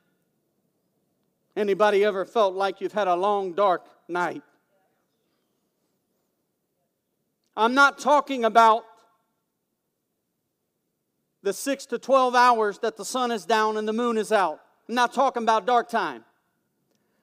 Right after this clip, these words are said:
I'm talking about those long, dark nights, those spiritual, long, dark nights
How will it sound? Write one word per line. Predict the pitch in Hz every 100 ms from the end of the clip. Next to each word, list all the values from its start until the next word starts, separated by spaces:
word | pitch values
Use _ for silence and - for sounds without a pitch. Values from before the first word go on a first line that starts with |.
| _
I'm | 226 240
talking | 233 254 233 226
about | 220 226 220 220
those | 220 202 - _ -
long, | 185 220 254 254 254 233 190 _ 160
dark | 233 240 233 - - _ -
nights, | 185 220 240 226 220 - _ -
those | 220 214 - _ -
spiritual, | - - - 294 294 277 277 262 240 214 -
long, | 196 240 262 254 233 - _ 160
dark | 151 247 240 226 - _
nights | 180 196 233 247 233 - -